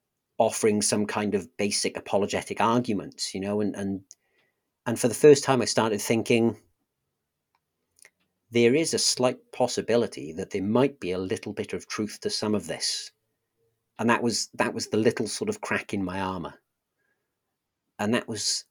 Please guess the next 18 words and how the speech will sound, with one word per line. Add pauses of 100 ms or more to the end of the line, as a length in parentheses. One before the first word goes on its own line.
(360)
that
was
all
that
happened
for
quite
a
long
time. (1160)
And
I
was
there
for, (1400)
let
me
think,